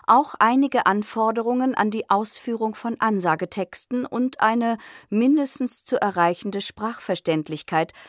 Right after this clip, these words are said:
als Mindestwert des S T I definiert.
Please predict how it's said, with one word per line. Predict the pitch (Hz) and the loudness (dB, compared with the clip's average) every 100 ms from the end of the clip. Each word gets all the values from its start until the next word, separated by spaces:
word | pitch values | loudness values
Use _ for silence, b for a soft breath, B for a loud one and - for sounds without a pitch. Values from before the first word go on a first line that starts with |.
| B | B
als | 190 190 | 0 0
Mindestwert | 220 247 262 180 - 147 156 - | 2 4 4 2 -4 0 -2 0
des | 147 - | -6 -4
S | 160 - | -6 -6
T | - 202 | -6 -6
I | 220 208 | -4 -6
definiert. | 151 131 - 147 135 107 - | -6 -8 -2 -2 -2 -6 -14